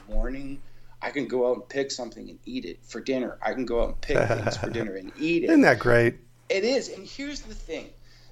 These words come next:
Speaker 1: Aside from the, let's say people think it's arduous or it's work or whatever, I guess when I was talking before about the passionate side of things in terms of it,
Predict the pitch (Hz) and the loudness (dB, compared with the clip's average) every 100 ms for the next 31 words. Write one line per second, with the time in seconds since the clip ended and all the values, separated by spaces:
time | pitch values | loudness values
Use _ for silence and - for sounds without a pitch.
0 | - - - 165 - - - 330 - - | -20 -20 -10 -6 -4 -4 -2 -4 -4 -10
1 | 214 180 170 156 156 - 175 170 - 143 | -8 -2 -2 -2 -4 -6 -6 -4 -4 -4
2 | 139 147 131 127 120 117 - 104 113 110 | -6 -10 -10 -10 -10 -10 -10 -8 -8 -8
3 | 107 107 - 95 95 - - 98 107 110 | -10 -10 -10 -10 -10 -12 -12 -6 -4 -4
4 | 107 101 101 107 104 98 95 - 147 - | -8 -10 -10 -10 -10 -12 -16 -8 -8 -2
5 | 208 220 - 202 165 151 - 131 131 120 | -2 -2 -4 -6 -6 -6 -2 -2 -2 -8
6 | 113 - 117 113 110 110 107 - 107 107 | -12 -14 -12 -10 -10 -12 -16 -10 -6 -6
7 | - 107 101 - 101 90 95 - 98 95 | -8 -10 -12 -10 -10 -12 -16 -16 -16 -14
8 | 92 92 - 98 98 90 82 | -16 -14 -12 -12 -12 -16 -14